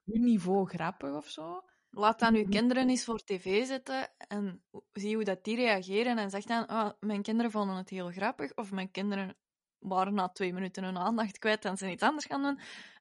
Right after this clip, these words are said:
Speaker 2: Maar dat jij als volwassen vent of vrouw gaat zeggen: "Het scenario is niet goed," eh,
Speaker 1: Ja.
Speaker 2: sorry, maar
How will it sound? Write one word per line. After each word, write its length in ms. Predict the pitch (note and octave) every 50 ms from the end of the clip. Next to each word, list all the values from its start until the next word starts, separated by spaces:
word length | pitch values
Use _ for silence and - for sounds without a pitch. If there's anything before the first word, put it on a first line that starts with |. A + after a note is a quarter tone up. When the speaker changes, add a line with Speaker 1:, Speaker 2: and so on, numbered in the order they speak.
| _ _ - - G#3+ F#3+ - A3+ A#3
Speaker 2:
Maar 240 | A3+ G#3+ - - - _ - - _ _ _ _ _ _ _
dat 380 | - - - - A#3 A3 - -
jij 240 | A#3+ A#3 B3+ C4 -
als 300 | - A3 A3 A3 G3+ -
volwassen 560 | - G#3+ G3+ G3+ G3+ G#3+ B3+ - C#4 A3+ G3
vent 440 | - G3 G#3 A3+ B3+ C4 B3 - -
of 100 | - G3
vrouw 600 | - - - - F#3 G3+ G#3+ A3+ B3 C4+ C4 - _ _ _ _ _ _ _ _ _
gaat 280 | - G3+ A3 G3+ G3 -
zeggen: 500 | - G#3 A#3 B3 A#3 C4 B3+ B3 - -
"Het 200 | - G#3 - -
scenario 680 | - - A3 G3+ F#3+ F3 E3+ G3+ A3 A3+ A#3+ A#3+ A#3 A#3
is 200 | A#3+ A#3+ - -
niet 220 | B3 A#3+ A#3+ A#3+
goed," 420 | - - B3+ C4+ C#4+ C#4+ B3+ - -
eh, 240 | - F#3+ F#3 E3 -
Speaker 1:
Ja. 200 | - A3 A3+ B3
Speaker 2:
sorry, 340 | A3 F3+ F3 F3+ G3 G3+ G3+
maar 340 | F#3+ F3+ F3+ E3+ - -